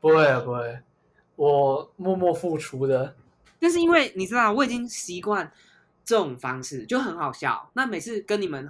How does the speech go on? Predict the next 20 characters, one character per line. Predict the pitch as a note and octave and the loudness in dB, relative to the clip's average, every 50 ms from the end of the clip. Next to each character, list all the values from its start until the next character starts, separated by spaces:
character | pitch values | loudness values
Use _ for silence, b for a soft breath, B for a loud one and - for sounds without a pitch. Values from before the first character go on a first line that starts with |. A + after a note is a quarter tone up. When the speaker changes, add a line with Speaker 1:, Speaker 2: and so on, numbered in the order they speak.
| - - | -12 -12
Speaker 2:
哎， | E3 F#3 | -10 -8
只 | F#3 F#3 | -2 0
要 | F#3 G3+ | 0 0
有， | F#3+ D#3+ C3+ B2+ - | 0 -2 -6 -6 -6
我 | D3 D#3+ | -4 -4
有 | D#3 C#3 | -4 -6
回 | C#3 C#3 B2+ | -6 -8 -8
台 | B2+ - C3+ B2 A#2+ | -6 -6 -6 -6 -6
北， | B2+ A#2+ A2 F#2+ E2+ - - | -8 -12 -12 -12 -14 -12 -12
那 | E3 | -10
跟 | E3 - E3+ F3+ | -8 -6 -6 -6
你 | E3 | -6
们 | C#3+ C3+ C3+ | -6 -6 -6
一 | C#3+ | -8
起 | C#3 - | -10 -12
出 | A#2+ - - B2+ A#2+ | -14 -16 -16 -16 -14
去 | - C#3 B2+ | -12 -10 -12
的 | A#2 | -12
时 | A2+ - | -12 -12
候， | - - A2+ b | -12 -10 -10 b